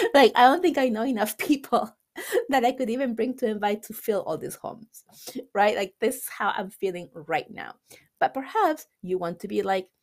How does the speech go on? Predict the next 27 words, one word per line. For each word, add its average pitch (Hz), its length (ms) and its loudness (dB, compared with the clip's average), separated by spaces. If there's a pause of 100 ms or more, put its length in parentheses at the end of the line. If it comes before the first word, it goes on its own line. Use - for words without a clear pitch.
(200)
really 147 220 -6
famous, 254 540 0
and 208 160 -8
you 226 80 -8
will 240 140 -2
need 269 320 -2
all 170 160 2
of 156 120 -2
these 156 240 -12
rooms - 340 -10
to 160 220 -10
fill 156 320 -4
them 151 200 -6
up 143 220 -6
with 156 100 -8
your 170 100 -12
friends 139 460 -4
and 160 100 -12
have 165 180 -12
parties 151 480 -6
and 151 100 -10
all 147 100 -8
of - 100 -10
that - 140 -12
stuff, - 280 -12
right? 208 160 -4
So 214 160 -6